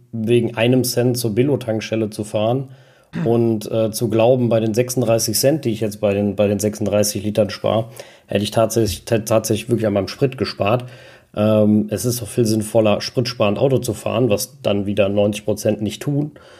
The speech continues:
Und, äh, genauso ist es doch vielleicht auch viel sinnvoller, ähm, zum Beispiel größere Verbraucher nicht ständig zu benutzen und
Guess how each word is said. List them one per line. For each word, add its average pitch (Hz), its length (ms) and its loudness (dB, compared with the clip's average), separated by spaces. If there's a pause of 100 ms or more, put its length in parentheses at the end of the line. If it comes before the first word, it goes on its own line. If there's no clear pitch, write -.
(220)
Und, 104 600 2
äh, 104 240 2
genauso 104 420 2
ist 113 80 0
es 104 140 -4
doch 110 140 -2
vielleicht 107 260 -4
auch 107 100 -2
viel 120 160 0
sinnvoller, 113 720 2
ähm, 98 680 -2 (240)
zum 113 200 -2
Beispiel 98 800 -2
größere 110 460 -2
Verbraucher 107 600 2
nicht 110 160 0
ständig 117 400 -2
zu 107 140 -4
benutzen 127 560 0
und 107 280 -2